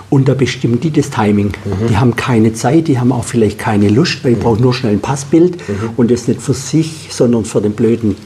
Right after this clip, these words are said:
Speaker 1: Zollbeamte, der da an der Grenze steht. Und am schlimmsten waren die Hochzeitspaare.
Speaker 2: Ja.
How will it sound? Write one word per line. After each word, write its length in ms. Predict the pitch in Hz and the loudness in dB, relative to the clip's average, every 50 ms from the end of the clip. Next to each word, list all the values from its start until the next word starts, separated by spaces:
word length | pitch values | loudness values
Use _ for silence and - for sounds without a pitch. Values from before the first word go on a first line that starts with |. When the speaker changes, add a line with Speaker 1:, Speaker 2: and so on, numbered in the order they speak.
| - - - | -18 -10 -2
Speaker 1:
Zollbeamte, 640 | - 139 135 139 147 156 - 143 151 151 156 156 | 0 2 2 4 2 0 2 2 -2 0 0 0
der 160 | 147 156 151 143 | 0 2 0 2
da 140 | 147 139 | 0 0
an 140 | 123 120 113 | 0 2 2
der 100 | 117 107 | 0 0
Grenze 340 | - - - - 143 - 180 | 2 2 0 0 0 -2 -4
steht. 320 | - - 170 165 175 165 - - - - - - - - - - - - - | -2 2 2 4 4 2 0 -6 -14 -14 -14 -14 -14 -14 -12 -12 -12 -6 0
Und 240 | - 139 123 127 127 | 2 2 2 2 0
am 140 | 123 117 - | -2 -6 -6
schlimmsten 360 | - - 143 165 - - - | -2 -4 -4 -4 -4 -6 -4
waren 160 | 143 139 135 127 | -2 0 0 0
die 100 | 131 131 | 0 -2
Hochzeitspaare. 760 | 127 117 - - - 127 123 120 - - 123 107 104 110 98 87 - - - - - - | -2 -8 -8 -4 -2 -2 -2 -2 -4 -8 -6 -4 -2 -4 -4 -6 -10 -16 -20 -16 -10 -10
Speaker 2:
Ja. 100 | - | -8